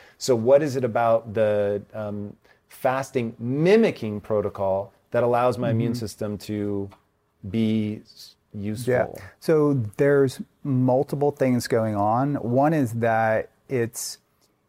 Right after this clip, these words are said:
Speaker 2: you are clearing various things in the blood that could be perceived as a toxin, an antigen, that would otherwise occupy your immune system. So this idea of your immune system being like an army and there's limited reserves to that army.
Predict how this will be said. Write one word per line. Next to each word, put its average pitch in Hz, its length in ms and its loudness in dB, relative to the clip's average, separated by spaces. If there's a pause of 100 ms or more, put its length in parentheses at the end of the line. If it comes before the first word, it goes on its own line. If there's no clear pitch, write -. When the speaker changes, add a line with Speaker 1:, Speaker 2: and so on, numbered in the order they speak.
Speaker 2:
you 143 360 4
are 123 180 0
clearing 139 960 2
various 127 580 2
things 127 460 0
in 123 80 2
the 110 40 0
blood 117 600 2
that 110 220 2
could 117 180 -2
be 117 140 0
perceived 113 640 -2
as 104 520 -2
a 110 120 -4
toxin, 131 500 -4
an 113 120 -2
antigen, 156 600 -4 (100)
that 110 440 0
would 117 160 -2
otherwise 123 440 2
occupy 113 440 -4
your 110 160 -4
immune 113 200 -4
system. 101 640 -10
So 110 300 2
this 117 180 -4
idea 123 340 0
of 117 120 -4
your 117 100 -4
immune 117 220 -2
system 110 360 -6
being 113 200 -4
like 110 160 -4
an 107 80 -2
army 123 440 -2
and 107 160 -2
there's 110 220 -6
limited 113 380 -4
reserves 110 420 -4
to 110 120 -6
that 98 140 -2
army. 110 300 -4